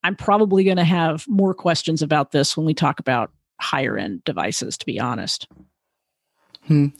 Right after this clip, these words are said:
Speaker 2: I wonder an iPad Pro, you know, you've got some real, um, flagship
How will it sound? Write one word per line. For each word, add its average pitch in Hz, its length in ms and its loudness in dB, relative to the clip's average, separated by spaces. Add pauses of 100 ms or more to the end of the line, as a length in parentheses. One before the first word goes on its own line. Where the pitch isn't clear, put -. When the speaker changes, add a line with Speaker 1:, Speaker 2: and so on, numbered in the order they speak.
(400)
Speaker 2:
I - 60 2
wonder 156 340 4
an 127 80 2
iPad 117 360 -2
Pro, 123 200 2
you 120 160 2
know, 120 100 4
you've 113 220 0
got - 280 0
some 120 260 -2
real, 123 520 2
um, 107 340 -2
flagship - 680 -2